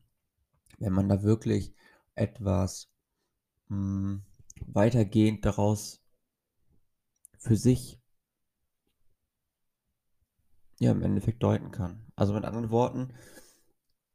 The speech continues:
ich brauche definitiv den großen Blick auf diese ganze Geschichte,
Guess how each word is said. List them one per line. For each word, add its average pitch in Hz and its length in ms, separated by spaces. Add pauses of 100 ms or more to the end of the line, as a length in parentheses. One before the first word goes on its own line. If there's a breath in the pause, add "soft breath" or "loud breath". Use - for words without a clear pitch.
ich - 260
brauche 127 460
definitiv 143 920 (760)
den 107 100
großen 139 540
Blick 151 400
auf 117 180
diese 110 240
ganze 160 800 (420)
Geschichte, 170 680